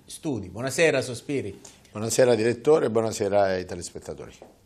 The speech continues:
Speaker 1: Dico giustamente, lì c'è scritto Forza Italia, perché giustamente lei ha preso ottomilaottocentoventidue <coughs> preferenze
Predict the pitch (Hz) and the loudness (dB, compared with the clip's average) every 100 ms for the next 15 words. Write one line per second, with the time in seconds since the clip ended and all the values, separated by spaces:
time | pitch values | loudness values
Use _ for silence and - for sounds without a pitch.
0 | _ _ - 117 139 190 190 160 143 139 | _ _ -18 -14 -6 -4 0 0 0 -4
1 | - 160 160 127 131 127 127 143 - 123 | 0 0 0 -2 -2 -2 -4 -4 -6 -4
2 | 131 113 175 170 113 92 107 110 - 92 | -4 -4 -6 -2 -4 -4 -10 -12 -12 -14
3 | 95 - 113 120 117 117 123 110 120 117 | -14 -10 -8 -8 -8 -6 -4 -4 -4 -6
4 | 113 - 127 117 - 127 139 165 156 143 | -6 -8 -8 -8 -4 -4 -2 -4 -4 -6
5 | - 110 107 - 117 127 117 123 143 113 | -6 -10 -10 -8 -8 -4 -4 -2 -4 -6
6 | 113 120 139 127 120 104 87 104 110 117 | -6 -2 0 -2 -2 -2 -4 -6 -4 -4
7 | 110 - | -6 -12